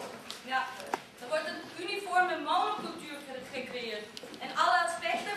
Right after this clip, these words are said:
van het leven en de bewoners van de steden worden a-, die, die niet, eh, tot de, een specifieke groep, eh, horen,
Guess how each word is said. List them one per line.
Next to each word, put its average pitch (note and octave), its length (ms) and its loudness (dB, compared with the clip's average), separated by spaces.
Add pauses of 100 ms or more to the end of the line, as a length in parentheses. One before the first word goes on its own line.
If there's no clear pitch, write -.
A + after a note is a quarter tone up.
van D#4+ 140 0
het - 80 -8 (120)
leven D#4+ 340 4
en D#4 60 -2
de D4 180 -6
bewoners D#4+ 320 0
van E4 200 -6
de - 140 -8
steden E4 420 2 (300)
worden C#4 200 0 (100)
a-, - 160 2 (120)
die, D4 300 -6
die D4+ 100 -6 (100)
niet, A4 200 4 (500)
eh, D4 420 6 (300)
tot E4+ 180 0 (140)
de, D#4 140 6 (760)
een D#4 200 0
specifieke F#4 520 -4 (120)
groep, A4 300 0 (100)
eh, C4+ 280 8 (120)
horen, C4+ 300 2